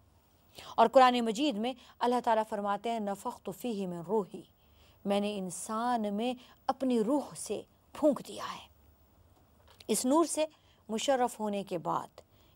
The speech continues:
इंसान मसजूद मलाइक बन जाता है, फरिश्ते इंसान को सजदा करते हैं। यही चीज़ है जिससे इसको खैर और शर की तमीज़ होती है, इससे खैर और शर की मारिफत हासिल होती है।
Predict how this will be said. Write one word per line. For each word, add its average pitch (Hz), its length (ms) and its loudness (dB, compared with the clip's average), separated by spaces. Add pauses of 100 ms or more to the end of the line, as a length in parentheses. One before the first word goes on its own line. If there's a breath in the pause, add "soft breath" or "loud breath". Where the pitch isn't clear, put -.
इंसान 196 580 -2
मसजूद 190 520 -4
मलाइक 170 440 -8
बन - 180 -18
जाता - 300 -16
है, - 200 -14 (1040 soft breath)
फरिश्ते 220 480 0 (500)
इंसान 202 480 -4
को 170 140 -10
सजदा 170 400 -8
करते - 360 -20
हैं। 170 240 -20 (880 loud breath)
यही 320 200 10
चीज़ 415 260 4
है 440 80 2
जिससे 359 300 0
इसको 294 280 0
खैर 269 320 -2
और 240 120 0
शर 240 260 -4
की 190 160 -10
तमीज़ 202 420 -4
होती - 280 -16
है, - 160 -16 (680 soft breath)
इससे 214 340 -2 (260 loud breath)
खैर 254 240 0
और 214 100 2
शर 202 200 -4
की 208 160 -4
मारिफत 190 580 -6
हासिल 165 360 -12
होती - 300 -18
है। - 240 -16